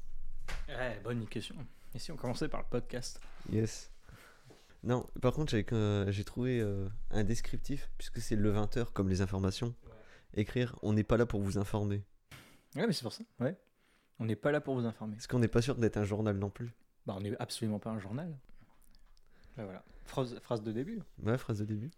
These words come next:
Speaker 2: Bonjour.
Speaker 1: Bonjour.
Speaker 2: Bonsoir.
Speaker 1: Bonsoir.
Speaker 2: Ah non, bon-, bonjour, il est vingt heures.
Speaker 1: Bonjour.
Speaker 2: Bonjour. <laughs> Bonjour, il est vingt heures moins.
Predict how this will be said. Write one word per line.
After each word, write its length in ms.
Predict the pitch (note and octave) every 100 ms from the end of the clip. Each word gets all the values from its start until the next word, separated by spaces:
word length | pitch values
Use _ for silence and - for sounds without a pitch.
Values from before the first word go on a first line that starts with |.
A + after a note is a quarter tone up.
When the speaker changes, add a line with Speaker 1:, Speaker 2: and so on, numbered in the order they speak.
| -
Speaker 2:
Bonjour. 320 | G#2+ G#2 E3+ - -
Speaker 1:
Bonjour. 680 | C3 G3+ D3+ F3 D#3+ - -
Speaker 2:
Bonsoir. 540 | G2 A2 - A#2+ D#3+ -
Speaker 1:
Bonsoir. 340 | A2 G#2 -
Speaker 2:
Ah 60 | C3
non, 80 | A#2+
bon-, 160 | A2+ -
bonjour, 380 | - G#2 B2 D3
il 80 | G2+
est 40 |
vingt 260 | F#2+ G2 A2+
heures. 60 | A#2+
Speaker 1:
Bonjour. 340 | A2 C3+ D3 - - - - D#3+ F#3
Speaker 2:
Bonjour. 240 | F#3+ G#2 -
<laughs> 60 | - - - - - -
Bonjour, 280 | G#2+ A2 B2+
il 80 | G#2
est 400 | G2 F#2+ F#2 - - -
vingt 400 | F2+ A2+ A2+ A#2+
heures 240 | A#2+ -
moins. 420 | G2 G2+ G#2 G#2